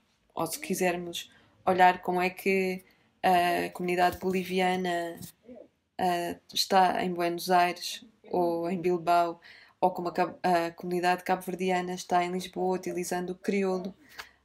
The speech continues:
Ah, é bastante curioso perceber que, que, que existe essas semelhanças no processo. E em que a música,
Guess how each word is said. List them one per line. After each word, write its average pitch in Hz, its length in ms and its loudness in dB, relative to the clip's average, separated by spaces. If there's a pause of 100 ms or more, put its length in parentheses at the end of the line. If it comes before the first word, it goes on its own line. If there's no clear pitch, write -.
(100)
Ah, 190 600 2 (100)
é 190 100 4
bastante 190 340 0
curioso 190 460 -2
perceber 180 520 -4
que, 170 460 -4
que, 160 440 -6
que - 160 -10
existe 170 520 -10 (460)
essas 185 300 -2
semelhanças 170 840 -2
no 165 100 -10
processo. - 640 -8 (240)
E 196 100 4
em 208 120 4
que 214 120 4
a 208 40 8
música, 220 640 -2